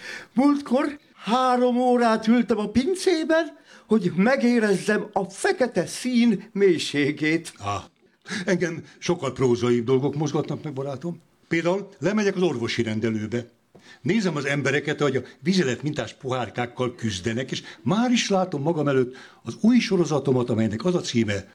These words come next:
Speaker 2: Gondolatok az urológián.
Speaker 1: Hm. Melyik képedért kaptad a legtöbbet?
Speaker 2: A legdrágább képem címe a Semmi gravitációja.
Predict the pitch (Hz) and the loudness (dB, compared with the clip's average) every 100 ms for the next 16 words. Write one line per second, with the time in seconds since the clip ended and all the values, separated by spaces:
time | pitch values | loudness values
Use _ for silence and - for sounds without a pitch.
0 | _ 147 190 185 170 175 147 131 180 120 | _ -2 0 2 2 0 -4 -2 -2 -2
1 | 87 87 95 82 78 - - - - - | -4 -8 -8 -10 -10 -16 -20 -20 -20 -16
2 | - - 302 - - - - - - - | -10 -2 -2 -2 -8 -16 -16 -18 -20 -20
3 | _ 185 202 202 185 214 196 196 208 185 | _ -2 -2 -4 -2 4 4 2 0 2
4 | 190 190 180 185 190 180 180 165 175 175 | 0 0 -4 0 2 2 2 0 0 0
5 | - 180 175 247 247 - - _ - 190 | -2 -2 0 -2 -2 -16 -20 _ -4 0
6 | 202 214 139 135 127 127 127 - - 147 | 2 0 0 -2 0 -2 -4 -8 -4 -2
7 | 143 131 113 98 - 170 156 135 123 - | -2 -2 -2 -2 -2 0 2 0 0 -6
8 | - - - 120 - - 233 233 220 175 | -20 -20 -10 -4 -2 0 2 2 2 2
9 | 160 107 95 92 82 - - 80 85 90 | 0 -4 -10 -12 -14 -14 -16 -14 -10 -10
10 | - | -12